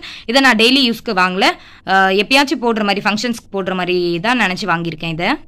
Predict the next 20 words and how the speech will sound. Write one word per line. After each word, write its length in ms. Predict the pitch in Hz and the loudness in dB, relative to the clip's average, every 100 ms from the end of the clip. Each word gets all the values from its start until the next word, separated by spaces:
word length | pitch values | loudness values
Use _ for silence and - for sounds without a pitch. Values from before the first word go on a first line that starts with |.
| - - - _ _ _ | -20 -20 -20 _ _ _
மிடில்ஸ் 240 | 269 320 | -10 -2
இருக்க 280 | 294 214 247 | -2 0 0
ரேவதி 320 | 247 202 202 | 2 2 0
ஸ்டோர்ல 320 | 202 208 180 180 | -4 -4 -4 -2
தான் 160 | 208 | 2
வாங்கியிருந்தேன். 600 | 185 180 175 175 220 302 262 - | 2 0 -4 -2 0 0 -2 0
ப-, 280 | 208 190 185 | 2 2 2
நான் 180 | 190 | 2
வந்து 220 | 190 208 240 | 2 0 2
பாத்தீங்கன்னா, 420 | 208 196 196 269 226 | 2 2 2 2 4
டேட் 240 | 220 240 | 2 2
பாத்தீங்கன்னா 400 | 214 170 190 247 | -2 -2 -2 0
eleven 300 | 277 185 226 | 2 2 0
five 240 | 254 220 233 | 0 -2 -2
twenty 340 | 208 190 247 | -4 -4 -4
twenty-four, 680 | 202 180 208 180 175 277 311 | -4 -6 -6 -4 0 0 2
டைம் 240 | 214 247 | 2 2
பாத்தீங்கன்னா 460 | 220 170 185 262 294 | 0 -2 0 4 4
ஒரு 320 | 202 185 180 170 | 4 0 0 -4
டூ 200 | 220 | -8